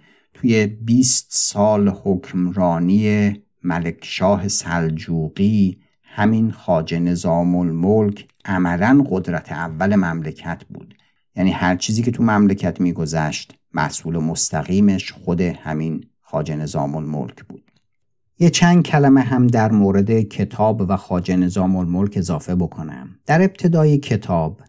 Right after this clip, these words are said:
وقتی که خواجه در مورد دلیل نوشتن سیاستنامه صحبت می‌کنه، میگه که کتاب رو به فرمان ملک شاه سلجوقی نوشته.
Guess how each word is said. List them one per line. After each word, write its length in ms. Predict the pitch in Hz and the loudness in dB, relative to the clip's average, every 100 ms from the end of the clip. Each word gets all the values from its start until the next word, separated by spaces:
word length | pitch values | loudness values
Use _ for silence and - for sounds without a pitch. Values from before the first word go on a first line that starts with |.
| _ | _
وقتی 380 | 101 113 - 160 | -6 -6 -2 -2
که 180 | 180 175 - | -2 -4 -10
خواجه 480 | - - 107 95 127 | -16 -2 -2 0 2
در 260 | 135 117 | 2 2
مورد 540 | 95 92 95 110 127 127 | 0 0 -2 -2 -2 -2
دلیل 520 | 90 85 95 120 117 | -2 -2 0 2 2
نوشتن 960 | 101 85 85 - - 95 113 120 127 | 2 0 -4 -6 -6 -4 -2 -2 -4
سیاستنامه 880 | - - 113 104 - 104 - 98 98 | -8 -4 -4 -4 -4 -4 -2 0 0
صحبت 580 | 92 101 92 90 90 - | 0 -4 -4 -6 -6 -8
می‌کنه، 500 | 90 - 87 82 73 - _ _ _ _ _ _ 143 | -10 -6 -6 -6 -8 -16 _ _ _ _ _ _ 2
میگه 220 | 143 151 | 4 4
که 120 | 170 | 2
کتاب 460 | - 127 117 127 143 | -2 -2 0 0 2
رو 80 | |
به 80 | 123 | 0
فرمان 540 | - - 92 87 98 117 | -2 -4 -2 0 0 2
ملک 400 | 98 90 87 - | 2 0 -2 -4
شاه 300 | - 104 117 | -4 -2 -2
سلجوقی 800 | - - 78 71 - 67 - 85 | -4 -4 -6 -6 -10 -10 -6 -6
نوشته. 520 | 60 - - - | -6 -12 -10 -12